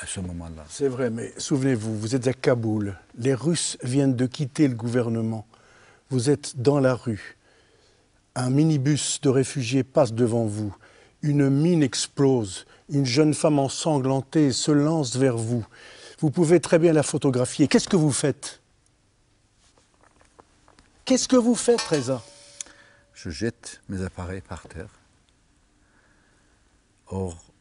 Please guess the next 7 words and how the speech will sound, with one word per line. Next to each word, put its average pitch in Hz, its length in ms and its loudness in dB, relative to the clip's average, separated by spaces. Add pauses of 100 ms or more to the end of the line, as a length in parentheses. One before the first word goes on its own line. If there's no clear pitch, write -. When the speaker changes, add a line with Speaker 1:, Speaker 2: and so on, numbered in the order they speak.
(200)
Speaker 1:
ce - 120 -8
que - 140 -8
je 113 120 -4
vois, 107 340 -4
c'est 117 480 -6 (800)
la 95 420 -4
photo 117 680 -4